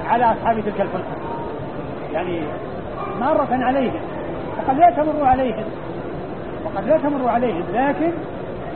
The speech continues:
الغالب هو ما كان في تلك المدة أو تلك الفترة التي هي، آه، ما قبل المائة الثالثة، ما قبل نهاية المائة، المائة الثالثة ورأس المائة الثالثة، هذا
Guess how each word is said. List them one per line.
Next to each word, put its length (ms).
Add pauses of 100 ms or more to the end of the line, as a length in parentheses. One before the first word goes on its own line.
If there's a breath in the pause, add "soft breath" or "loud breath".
(260)
الغالب 500 (580)
هو 180
ما 260
كان 120
في 280 (840)
تلك 440 (800)
المدة 420
أو 260 (100)
تلك 400
الفترة 420 (540)
التي 260
هي، 400 (800)
آه، 160 (100)
ما 180
قبل 160
المائة 320
الثالثة، 480 (800)
ما 180
قبل 100
نهاية 420 (140)
المائة، 520 (140)
المائة 180 (100)
الثالثة 380 (460)
ورأس 220
المائة 200 (120)
الثالثة، 420 (540)
هذا 300